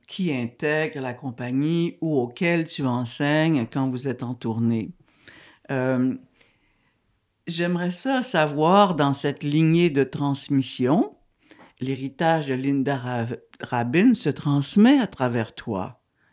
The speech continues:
et vit en ceux que tu côtoies dans les différentes pratiques. Comment, selon toi, ça se transforme dans l'autre ? Comment ça émerge dans l'autre,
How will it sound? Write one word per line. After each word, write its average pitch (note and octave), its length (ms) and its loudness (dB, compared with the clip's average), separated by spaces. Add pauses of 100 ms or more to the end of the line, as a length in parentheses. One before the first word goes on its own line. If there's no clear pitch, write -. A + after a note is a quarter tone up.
et D3 140 2
vit G3+ 640 4
en B2+ 140 4
ceux C#3 260 -2
que C3+ 140 -4
tu A#2 220 -8
côtoies C#3 680 -6 (420)
dans C3 200 -2
les B2+ 160 0
différentes B2 680 -4
pratiques. A#2+ 840 -10 (1300)
Comment, A#3+ 560 4
selon C#3+ 380 2
toi, F3 600 -2 (400)
ça D#3 200 0
se - 120 -4
transforme F#3 840 2
dans B2 240 2
l'autre ? A#2 720 -4 (720)
Comment A3 340 2
ça D#3 300 2
émerge D#3+ 680 0
dans B2+ 260 -2
l'autre, D#3+ 640 -2